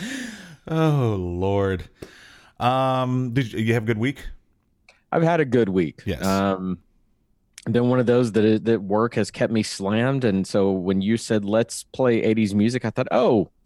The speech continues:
Speaker 2: this will be fun today." So,
Speaker 1: Good.
Speaker 2: yes, it's been a good week, and now I can't wait to do this.
Speaker 1: Well, we're both, uh, on a tight schedule. I'm getting ready to fly back out to San Francisco, um, where I was last week. So,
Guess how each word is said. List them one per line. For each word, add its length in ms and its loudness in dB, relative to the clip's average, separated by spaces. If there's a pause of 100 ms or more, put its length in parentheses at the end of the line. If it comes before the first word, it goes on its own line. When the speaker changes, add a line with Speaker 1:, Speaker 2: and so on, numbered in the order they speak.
(100)
Speaker 2:
this 180 0
will 80 0
be 120 -2
fun 300 -4
today." 300 -4
So, 360 -2 (360)
Speaker 1:
Good. 200 0
Speaker 2:
yes, 260 2
it's 80 -14
been 160 -12
a 40 -8
good 220 -2
week, 220 2
and 240 0
now 180 0
I 60 0
can't 200 -4
wait 200 -2
to 80 -20
do 160 -8
this. 340 -12 (880)
Speaker 1:
Well, 140 -4
we're 100 0
both, 380 0 (100)
uh, 240 0
on 140 2
a 60 2
tight 260 0
schedule. 360 0
I'm 220 2
getting 300 2
ready 240 0
to 440 -2
fly 280 -2
back 260 -2
out 160 -4
to 60 -10
San 240 -4
Francisco, 720 -2 (180)
um, 320 -4
where 160 -6
I 40 -6
was 260 -8
last 320 -8
week. 320 -4
So, 520 -6